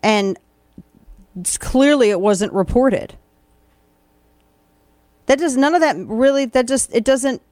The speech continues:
make sense. Everything that we have seen, and this is even going by Indianapolis' Star Zone reporting, this doctor only reported it afterwards.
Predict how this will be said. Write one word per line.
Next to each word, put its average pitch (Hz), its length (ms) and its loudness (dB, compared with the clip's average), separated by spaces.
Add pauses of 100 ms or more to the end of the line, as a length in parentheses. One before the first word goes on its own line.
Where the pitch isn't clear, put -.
(760)
make 240 220 2
sense. 277 320 -2 (220)
Everything 339 500 0
that 294 140 2
we 262 180 -2
have 240 160 0
seen, 190 640 -2 (580)
and 240 200 2 (120)
this 240 280 0
is 311 120 2
even 254 140 0
going 240 200 2
by 240 140 2
Indianapolis' 240 720 -2
Star 247 240 2
Zone 233 200 0
reporting, 233 480 0 (280)
this - 140 -4
doctor 269 320 0
only 220 160 -2
reported 214 640 0
it 190 280 0
afterwards. 175 840 -2